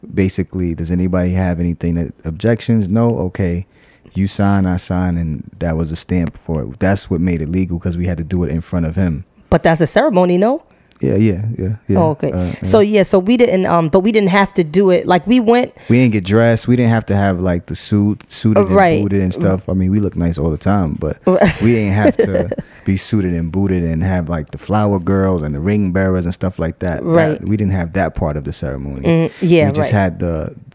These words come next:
Speaker 1: the officiant
Speaker 2: Officiant.
Speaker 1: there.
Speaker 2: Right,
Speaker 1: Uh-huh.
Speaker 2: to make it illegal, I guess.
Speaker 1: Yeah, and what he wa-, and what they were saying on the paper was, if we didn't wanna do it there, we could have got, like, a reverend or
Speaker 2: Mm-hmm.
Speaker 1: imam, somebody like that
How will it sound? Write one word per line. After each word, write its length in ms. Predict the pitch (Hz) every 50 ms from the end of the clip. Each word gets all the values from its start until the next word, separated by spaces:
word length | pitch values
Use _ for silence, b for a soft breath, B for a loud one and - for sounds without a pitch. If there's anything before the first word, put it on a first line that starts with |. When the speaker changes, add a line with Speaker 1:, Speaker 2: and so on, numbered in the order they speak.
| - -
Speaker 1:
the 160 | - 92 85 78 -
officiant 440 | 85 85 - - 98 - - 90 85
Speaker 2:
Officiant. 440 | 82 82 - 180 - - 170 160 151
Speaker 1:
there. 240 | 147 - 92 101 - _ _ _ _ _
Speaker 2:
Right, 240 | - 156 147 139 117
Speaker 1:
Uh-huh. 160 | - 76 92
Speaker 2:
to 160 | 90 - 185 165
make 300 | 151 147 170 165 156 190
it 100 | 170 165
illegal, 440 | 160 160 175 190 175 165 151 143
I 100 | 139 139 139
guess. 340 | 135 139 139 135 - - - _
Speaker 1:
Yeah, 320 | 101 104 104 98 90 90
and 100 | 101 101
what 120 | 107 110 110
he 100 | 113 113
wa-, 140 | 110 107 - -
and 160 | - 101 98
what 140 | 101 107 -
they 100 | - 104
were 120 | 98 95
saying 300 | 95 - - 110 104 98 92
on 80 | 87
the 80 | 87 85
paper 320 | - - 107 98 95 - 85
was, 500 | 85 87 87 85 82 80 82 95 113 - _ _
if 220 | - 95 95 - -
we 100 | 107 107
didn't 240 | 110 113 90 95
wanna 200 | 98 104 101 92
do 160 | 87 87 98 92
it 140 | 87 - _
there, 320 | 107 113 110 101 90 85
we 200 | 85 92 101 101 101
could 220 | - - 104 92
have 380 | 92 90 87 85 82 87 _ _ _
got, 200 | - 92 85 69
like, 220 | 71 80 82 78 -
a 280 | 76 71 67 65 65 -
reverend 800 | - 82 95 104 104 95 95 101 104 104 98 98 - 98 98 - -
or 180 | - 82 82
Speaker 2:
Mm-hmm. 380 | 180 165 151 160 110 110 110 104
Speaker 1:
imam, 460 | 101 101 101 98 101 101 98 98 95 -
somebody 320 | - 110 104 104 98 90
like 240 | 85 85 85 82 _
that 320 | - 104 107 104 95 -